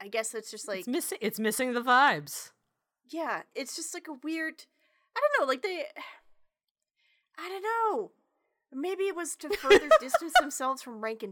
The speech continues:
Speaker 1: Bass, 'cause God knows they had the market
Speaker 2: Oh,
Speaker 1: cornered
Speaker 2: maybe.
Speaker 1: on Christmas
Speaker 2: Yeah.
Speaker 1: specials.
Speaker 2: That could also be it. There's, that's, this is such a perplexing film.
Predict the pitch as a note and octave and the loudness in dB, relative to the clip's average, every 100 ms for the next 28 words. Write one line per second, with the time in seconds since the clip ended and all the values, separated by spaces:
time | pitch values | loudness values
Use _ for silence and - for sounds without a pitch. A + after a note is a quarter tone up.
0 | - F#3+ A#3 F#4 - B3+ - D4+ D4+ B3+ | -12 -10 -6 -6 -8 -16 -8 -4 -4 -2
1 | B3 A#3 A3 B3 F#3+ E3+ E3+ F3+ A3+ A3 | -6 -4 -4 -4 -8 -8 -8 -2 2 6
2 | A3 G#3 G3+ G3 F#3+ F3+ E3 D#3+ D#3+ D#3+ | 6 4 0 0 0 -2 -4 -4 -4 -8
3 | _ _ G3+ F#3 - G#3 - E3 D#3 D3 | _ _ -14 -14 -12 -12 -8 -8 -6 -4
4 | D3 D3 D3 D3 C#3 C#3 C3+ C3+ - _ | -2 -2 -2 -4 -4 -4 -6 -8 -12 _
5 | _ _ _ _ _ _ _ _ _ D#3+ | _ _ _ _ _ _ _ _ _ -6
6 | D3+ C#3 C3+ B2+ C3 - C3 B2+ B2+ C#3 | -6 -6 -16 -18 -20 -20 -20 -20 -20 -20
7 | _ _ _ _ _ _ _ _ _ _ | _ _ _ _ _ _ _ _ _ _
8 | - F#4 E4 A3 G#3 G3 A3 - - - | -6 -6 -6 -14 -18 -18 -18 -18 -18 -18
9 | _ _ _ _ - E4 D#4+ F4+ C#4 B3 | _ _ _ _ -4 -4 -2 -4 -4 -4
10 | A#3+ A3+ G#3+ F3 - G3+ A3 - A3 G3 | -4 -6 -8 -12 -6 -6 -6 -8 -8 -8
11 | - - | -14 -20